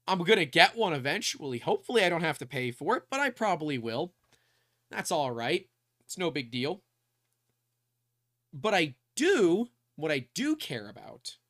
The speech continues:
is making sure that thing works. Like,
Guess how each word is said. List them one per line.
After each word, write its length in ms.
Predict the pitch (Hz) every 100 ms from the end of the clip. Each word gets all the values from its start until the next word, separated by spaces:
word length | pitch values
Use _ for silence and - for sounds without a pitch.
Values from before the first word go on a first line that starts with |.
| _ _ _ _ _ _ _ _ _ -
is 140 | 165
making 280 | 233 330 339
sure 240 | - 247 208
that 280 | 190 175
thing 260 | 180 156 131
works. 320 | 117 - -
Like, 240 | 202 185